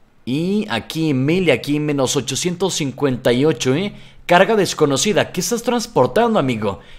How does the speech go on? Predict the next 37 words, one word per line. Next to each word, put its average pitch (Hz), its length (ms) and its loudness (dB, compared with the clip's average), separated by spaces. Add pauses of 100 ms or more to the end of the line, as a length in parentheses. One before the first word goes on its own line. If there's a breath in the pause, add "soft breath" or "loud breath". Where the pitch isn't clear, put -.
(180 soft breath)
¿Qué 170 100 -6
estás 185 400 0
transportando 165 880 4
que 143 140 0
no 147 100 2
me 170 140 4
lo 160 100 10
dices? 147 540 0 (180 soft breath)
¿No 135 140 -2
serán 160 280 4
drogas? 160 440 4
Porque 123 340 0
te 127 120 -2
pagaron 214 460 4
mucho. 131 440 0 (240 loud breath)
Cinco 151 420 2
mil 214 260 2
es 175 220 -2
mucho, 202 300 0
amigo. 202 400 0 (240 loud breath)
Espero 175 320 0
que 170 100 0
no 165 120 4
sean 147 200 0
drogas. 165 560 4 (220 loud breath)
Vamos 160 320 4
a 160 40 -2
inspeccionar 147 680 0
el 135 180 0
camión 139 300 2
a 135 80 2
ver 135 120 0
si 139 140 -4
no 135 100 -2
encontramos 135 600 -2
por 127 180 2
ahí 131 220 2